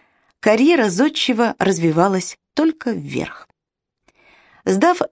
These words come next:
в тысяча восемьсот девяносто четвёртом году экзамен на право производства строительных работ и получив звание техника-строителя, Шехтель стал работать самостоятельно. В этот год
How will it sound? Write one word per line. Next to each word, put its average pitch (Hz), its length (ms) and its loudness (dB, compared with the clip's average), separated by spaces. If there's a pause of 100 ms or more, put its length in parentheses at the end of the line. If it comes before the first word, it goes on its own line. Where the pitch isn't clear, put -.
(160)
в - 140 -16
тысяча 302 360 2
восемьсот 214 500 0
девяносто 214 360 0
четвёртом 196 440 0
году 175 480 2
экзамен 185 680 0
на 165 100 2
право 175 300 2
производства 170 680 0
строительных 165 640 0
работ 190 400 0 (240)
и 202 100 0
получив 226 440 0
звание 214 600 2 (160)
техника-строителя, 180 1200 0 (380)
Шехтель 302 480 0
стал 247 300 0
работать 208 600 0
самостоятельно. - 1000 -4 (400)
В 165 60 2
этот 175 240 2
год 208 280 0